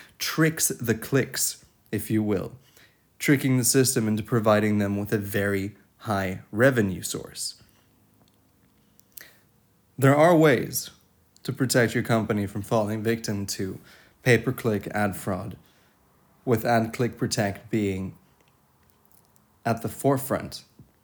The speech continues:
of this tech advancement. So if that is something you're considering, make sure to check us out. And make sure to be smart with your ad spend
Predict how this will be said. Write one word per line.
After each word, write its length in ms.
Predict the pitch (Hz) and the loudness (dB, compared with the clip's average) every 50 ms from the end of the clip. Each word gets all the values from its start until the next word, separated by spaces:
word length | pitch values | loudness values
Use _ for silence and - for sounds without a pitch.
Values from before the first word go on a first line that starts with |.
| _ _ _ _ _ _ _ - | _ _ _ _ _ _ _ -8
of 180 | 113 101 98 101 | -8 -6 -6 -2
this 480 | 104 101 95 92 - - - - - _ _ _ _ _ _ _ _ _ _ _ | 0 0 0 0 0 -2 -2 -4 -8 _ _ _ _ _ _ _ _ _ _ _
tech 280 | - - 131 117 - - | -4 -2 -2 -2 0 -2
advancement. 640 | 113 104 95 104 95 95 95 - - 95 - - - _ - - - _ _ _ _ _ _ _ _ _ _ _ | -2 -2 -2 -4 -4 -4 -6 -8 -8 -10 -12 -14 -16 _ -20 -20 -20 _ _ _ _ _ _ _ _ _ _ _
So 300 | - - - 139 123 120 | -4 0 2 4 4 4
if 120 | 127 127 | 4 2
that 220 | - - 208 196 190 | 2 0 0 0 0
is 180 | 151 123 - | 0 0 0
something 360 | - 151 143 135 131 131 127 120 | 2 0 0 0 0 0 0 0
you're 120 | 117 110 | 0 -2
considering, 800 | 110 - 120 107 - - - 170 156 127 101 90 92 - - - - _ _ _ _ _ _ _ _ _ _ _ _ _ _ _ _ _ _ _ _ _ _ _ _ _ _ _ _ _ _ _ - _ _ _ - - - _ _ _ _ _ _ _ _ _ _ _ _ _ _ - | -2 -4 -4 -4 -2 0 0 0 2 2 -2 -2 -4 -8 -14 -18 -20 _ _ _ _ _ _ _ _ _ _ _ _ _ _ _ _ _ _ _ _ _ _ _ _ _ _ _ _ _ _ _ -20 _ _ _ -12 -12 -12 _ _ _ _ _ _ _ _ _ _ _ _ _ _ 0
make 180 | 151 185 196 190 | 0 0 2 0
sure 220 | - - 151 123 | 2 2 2 2
to 60 | 110 | 2
check 280 | 95 - 120 110 101 110 | 0 0 -2 -2 -2 -2
us 160 | 98 - - | -6 -4 -4
out. 220 | 95 - - - - - - - - _ - - _ _ - _ _ _ - - _ - _ - | -4 -6 -8 -12 -18 -20 -20 -20 -20 _ -20 -20 _ _ -20 _ _ _ -20 -20 _ -20 _ -6
And 140 | - 127 131 | -2 2 4
make 160 | 170 202 190 | 4 4 4
sure 180 | - - 170 160 | 4 4 4 6
to 80 | 135 117 | 6 4
be 180 | 107 117 110 | 4 2 2
smart 420 | 104 - - 123 113 113 113 - 107 | 2 0 0 2 2 2 2 0 -2
with 120 | 104 107 | -2 0
your 140 | 110 107 - | 0 0 0
ad 220 | - 101 101 98 | 0 -2 -2 -2
spend 500 | - - - 113 98 95 98 101 95 - | -4 -4 -2 -4 -4 -4 -8 -10 -14 -14